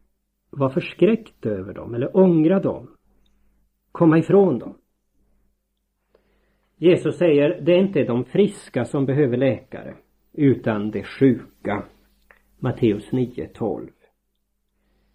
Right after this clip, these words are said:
Och för att övertyga människan om att hon är dödssjuk andligt sett, dödssjuk på grund av sina synder, så brukar den helige ande lagen. Och den visar människan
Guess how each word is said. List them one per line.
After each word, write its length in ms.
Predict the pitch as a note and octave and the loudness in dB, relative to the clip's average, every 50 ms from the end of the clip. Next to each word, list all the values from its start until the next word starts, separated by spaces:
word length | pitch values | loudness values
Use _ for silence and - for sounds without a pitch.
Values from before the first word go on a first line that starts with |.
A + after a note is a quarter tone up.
| _ _ _ _ _ _ _ _ _ _ _ _ | _ _ _ _ _ _ _ _ _ _ _ _
Och 140 | - E3+ D#3+ | -2 0 2
för 100 | G3 G#3 | 2 2
att 140 | G3 G3+ A#3 | 2 4 4
övertyga 520 | A#3 G#3+ E3 D#3+ - F3 F3 E3+ F#3+ G3+ | 4 4 4 4 4 4 4 4 4 4
människan 460 | G#3 G#3+ G#3 F3+ C#3+ C#3 - F3 F3+ | 4 4 4 4 2 2 2 2 2
om 180 | C3+ C#3 C#3+ D#3+ | 2 2 2 0
att 260 | - E3+ D#3+ - - | 0 -2 -4 -4 -2
hon 160 | - F3+ E3+ | 0 0 2
är 100 | D#3+ C#3+ | 2 0
dödssjuk 1200 | C#3+ B2 A#2 F#3 F#3+ F3 F#3+ - - - - - - - - G3 G#3 E3+ A#2 F#2 - - _ _ - - - _ - | 0 0 2 2 2 2 0 -6 -18 -20 -20 -20 -4 2 4 6 6 6 4 0 -4 -16 _ _ -20 -20 -20 _ -14
andligt 480 | - D#3 C#3+ C3+ A2 G#2+ A2+ - - | -8 -4 -4 -4 -4 -4 -6 -10 -12
sett, 500 | - - A2 - - _ _ _ _ _ _ _ _ _ _ _ _ _ _ _ _ - | -14 -16 -16 -16 -16 _ _ _ _ _ _ _ _ _ _ _ _ _ _ _ _ 0
dödssjuk 920 | D#3+ F3+ F3 - - - - - - F3+ F3+ E3+ C#3+ A2+ - - - - | 0 0 0 0 -6 -20 -14 -4 2 4 4 4 4 2 -4 -12 -14 -8
på 120 | - C#3+ C#3+ | -4 -2 0
grund 320 | C#3 C#3 C#3+ C3+ B2+ A#2+ | 0 0 0 0 0 -2
av 100 | B2 A#2 | -2 -4
sina 260 | - - C3 B2+ B2 | -4 -4 -6 -6 -6
synder, 580 | A#2+ - E3+ F3 D#3+ C3 C3 B2 F3+ G3 G3 - - _ _ _ _ _ _ _ | -2 0 0 2 2 0 -2 -2 -2 -2 -4 -6 -14 _ _ _ _ _ _ _
så 260 | _ _ - F3+ F3+ | _ _ 0 2 2
brukar 560 | E3 C#3+ - F#3 G3 F#3+ - - - - C3 C3+ | 2 2 2 2 2 2 2 -2 -4 -6 -4 -4
den 120 | C#3+ C#3 | -4 -4
helige 380 | C#3 D#3+ E3 A#2+ A2 A2 B2 C#3 | -2 -2 -2 -2 -2 -4 -4 -6
ande 300 | C3 A2+ G2 G2 A2+ A2+ | -6 -8 -8 -8 -8 -6
lagen. 800 | A#2 A2+ A2+ G2+ G#2+ B2 C3+ C3+ B2+ B2 B2 A2 G2 - - _ _ _ _ _ _ _ _ _ _ _ _ _ _ _ _ _ _ | -6 -6 -4 -2 0 0 0 0 -2 -2 -4 -6 -6 -12 -18 _ _ _ _ _ _ _ _ _ _ _ _ _ _ _ _ _ _
Och 140 | - B2+ B2+ | -10 -4 0
den 220 | C3+ F3 G3 G#3 | 2 2 4 4
visar 380 | F#3+ G#3+ G#3 E3+ - - D#3+ E3 | 4 2 0 0 0 0 2 2
människan 760 | F3 F3 F3 E3 C#3 B2 A2+ - B2+ B2 B2+ B2 B2+ - | 4 4 4 4 2 2 0 0 0 0 0 0 -2 -4